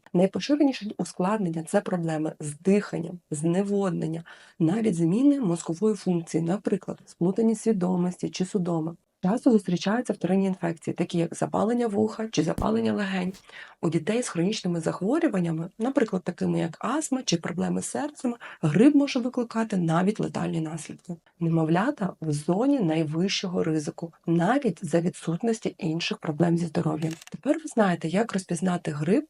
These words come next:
але що ж робити, якщо грип починає ускладнюватися? Коли варто звертатися до лікаря? Якщо дитина до шести місяців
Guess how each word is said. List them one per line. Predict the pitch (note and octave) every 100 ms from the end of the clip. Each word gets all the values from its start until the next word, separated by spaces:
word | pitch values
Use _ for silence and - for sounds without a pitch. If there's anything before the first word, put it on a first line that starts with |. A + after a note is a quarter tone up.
| -
але | E3+ G3+
що | A3 G#3+
ж | E3 -
робити, | E3 D#4 -
якщо | G3 E3+ - E3
грип | E3+ C#4+ -
починає | F3 E3+ F#3 G#3+
ускладнюватися? | - - E3+ D#3+ E3 E3 F3 - _
Коли | - E3+ G#3
варто | B3+ B3+ A#3
звертатися | F#3 D#3 E3 F3+ - F#3
до | E3+
лікаря? | E3 E3 E3 E3+ -
Якщо | D#3+ - C#4
дитина | E4 D4+ E3+ E3 C4 E4+
до | D#3+ D#3+ A3+
шести | C4+ - F#3+
місяців | F#3 E3+ D3+ D3